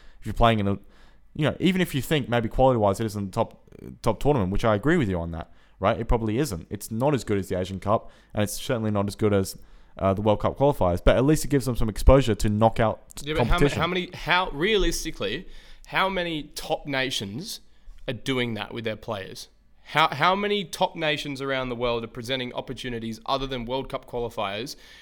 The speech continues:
Speaker 2: and the uefa Nations League to play for their national team? In a, in a, in, in respect to that, how many,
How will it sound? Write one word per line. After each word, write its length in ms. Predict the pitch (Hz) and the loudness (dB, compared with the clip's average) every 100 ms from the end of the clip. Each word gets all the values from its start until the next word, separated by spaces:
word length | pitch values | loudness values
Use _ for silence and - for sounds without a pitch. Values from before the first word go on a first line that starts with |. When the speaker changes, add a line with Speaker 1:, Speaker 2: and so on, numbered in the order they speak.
| - | -14
Speaker 2:
and 140 | - 123 | -6 -2
the 140 | 117 | 0
uefa 320 | 123 127 123 | 0 0 -2
Nations 480 | 113 117 113 117 113 | -4 -4 -6 -8 -8
League 360 | 101 98 139 - - - - - - - - - | -10 -10 -12 -14 -20 -20 -20 -20 -20 -20 -20 -14
to 140 | - 120 | -10 -6
play 260 | - 123 | -2 0
for 140 | 117 117 | 0 -4
their 80 | |
national 380 | 110 107 - 113 | -6 -6 -8 -8
team? 320 | 110 101 101 - - - | -8 -10 -10 -18 -20 -6
In 120 | 131 | -4
a, 40 | |
in 180 | 143 160 | -2 0
a, 100 | 151 151 | -2 -2
in, 600 | 165 147 147 143 139 147 - - - _ - _ _ _ _ | -4 -2 -2 -4 -6 -8 -16 -20 -20 _ -20 _ _ _ _
in 140 | 139 131 | -10 -8
respect 480 | 120 - 180 180 - | -8 -4 -2 -2 -4
to 80 | |
that, 380 | 117 104 120 - _ _ _ _ _ - | -6 -6 -8 -10 _ _ _ _ _ -16
how 300 | 120 151 175 | -4 -2 0
many, 480 | 185 180 165 156 | -2 -2 -2 -4